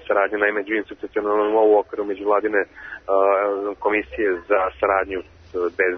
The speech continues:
zemlje, tokom kojih je tačno definisano na koji način će biti realizovani i otplate dugova, ali svakako i budući planovi. O,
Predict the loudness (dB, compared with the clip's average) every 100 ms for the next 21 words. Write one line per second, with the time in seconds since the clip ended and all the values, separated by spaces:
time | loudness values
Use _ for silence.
0 | 0 2 2 0 -2 -16 -8 -2 0 2
1 | 2 2 0 0 0 -2 -2 -2 -2 -2
2 | -2 -4 -4 -2 0 0 2 2 0 -2
3 | -10 -6 -4 -2 0 -2 -4 -18 -6 0
4 | 2 2 0 -4 -4 -4 -4 0 2 0
5 | -6 -2 0 0 -2 -4 -2 2 4 6
6 | 4 2 -2 -2 -2 -2 -2 2 2 0
7 | -8 -18 -16 0 2 2 -2 0 2 4
8 | 2 0 -6 -14 -18 -2 4 6 4